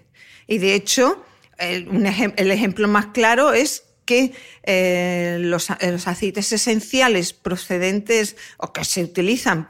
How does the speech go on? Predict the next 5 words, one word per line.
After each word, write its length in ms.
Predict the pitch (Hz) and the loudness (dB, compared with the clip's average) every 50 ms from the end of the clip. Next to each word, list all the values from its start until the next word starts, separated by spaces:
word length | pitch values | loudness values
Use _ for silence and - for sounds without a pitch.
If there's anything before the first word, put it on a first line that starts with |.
| _ - | _ -2
para 420 | - 175 165 165 165 165 160 170 - - - _ - | 0 0 2 2 2 0 0 -2 -6 -12 -20 _ -8
dar 600 | - 196 175 170 170 190 185 185 180 180 180 180 - - | -6 -6 -4 -2 0 2 4 4 4 2 -2 -6 -6 -4
un, 640 | 190 175 175 175 175 175 175 175 175 175 170 170 - - - - | -2 -2 0 -2 -2 -2 -2 -2 -2 -4 -4 -6 -8 -12 -12 -4
un 200 | - 202 196 196 | 0 2 2 4
olor 480 | 196 190 196 208 220 220 214 190 175 | 4 4 4 6 6 4 4 2 0